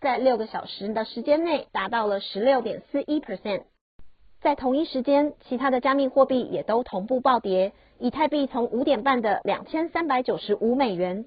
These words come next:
跌到一千八百九十美元，同样的六个小时时间内，跌幅是二十一percent。而近期涨势如虹的狗狗币，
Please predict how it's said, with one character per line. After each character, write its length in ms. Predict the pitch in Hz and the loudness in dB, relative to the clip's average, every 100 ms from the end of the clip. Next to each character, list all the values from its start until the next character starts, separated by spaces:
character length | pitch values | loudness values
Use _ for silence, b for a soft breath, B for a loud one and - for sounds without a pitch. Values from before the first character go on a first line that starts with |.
| - | -2
跌 160 | 202 | 0
到 200 | 247 240 | 2 0
一 80 | 262 | 0
千 240 | 254 269 269 | -4 -4 0
八 160 | 269 | 0
百 160 | 254 208 | 0 -2
九 160 | 226 | -2
十 160 | - 196 | -4 -6
美 140 | 202 | -6
元， 340 | 180 180 185 226 b b b - | -2 -2 -2 -4 b b b -2
同 160 | 285 | 0
样 120 | 359 | 2
的 120 | 359 311 | 2 2
六 160 | 320 | 4
个 80 | 262 | 2
小 200 | 269 190 | 2 -4
时 200 | - 220 | -4 -6
时 160 | 240 240 | -6 0
间 200 | 294 302 | 2 4
内， 200 | 311 247 - | 2 0 0
跌 160 | 214 | -2
幅 180 | 220 202 | 0 -6
是 160 | - - | -4 -2
二 140 | 233 214 | -2 -2
十 100 | - | -4
一 160 | 262 | -4
percent。 440 | 277 190 - 214 - b b b - | -2 -6 -4 -6 -6 b b b 0
而 120 | 254 | 0
近 180 | 339 311 | 2 -2
期 280 | - 240 254 | 0 -2 -2
涨 200 | - - | -4 -4
势 180 | - | -2
如 180 | 269 240 | 2 2
虹 200 | 254 233 | 0 0
的 120 | 240 | -2
狗 180 | 226 180 | 0 0
狗 160 | - 196 | 0 0
币， 300 | 302 285 | 0 0